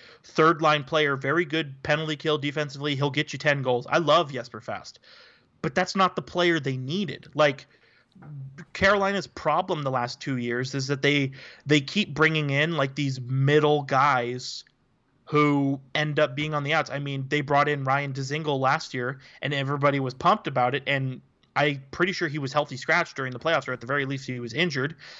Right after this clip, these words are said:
And same thing with their defensemen as well. You know, they, they already have a pretty loaded def-, defense core. Hamilton, Slavin, uh, Brett Pesce, you know, and then they,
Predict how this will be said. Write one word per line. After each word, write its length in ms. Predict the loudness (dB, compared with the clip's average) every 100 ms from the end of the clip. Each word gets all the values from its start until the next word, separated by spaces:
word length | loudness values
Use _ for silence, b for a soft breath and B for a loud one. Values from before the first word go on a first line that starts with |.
| B B
And 200 | -2 2
same 180 | 0
thing 200 | 2 0
with 120 | 0 -2
their 120 | -2
defensemen 500 | 0 -2 -2 -4 -2
as 220 | -2 2
well. 200 | 4 4
You 140 | 2
know, 220 | -2 -2 b b b 0
they, 300 | 4 4 2
they 240 | -2 2
already 280 | 2 2 0
have 200 | -2 -2
a 40 |
pretty 320 | -2 -4 -4 -4
loaded 320 | -2 0 -2 -6
def-, 260 | -10 -10
defense 440 | -8 -4 -2 -4 -2
core. 260 | 0 0
Hamilton, 540 | 2 2 2 0 -4 -4
Slavin, 640 | -2 -2 0 0 -2 -4 B B B
uh, 220 | 0 2 2
Brett 280 | 2 0
Pesce, 280 | 2 0 0
you 240 | -8 -6 -4
know, 160 | -2
and 120 | -2
then 80 | -2
they, 140 | -2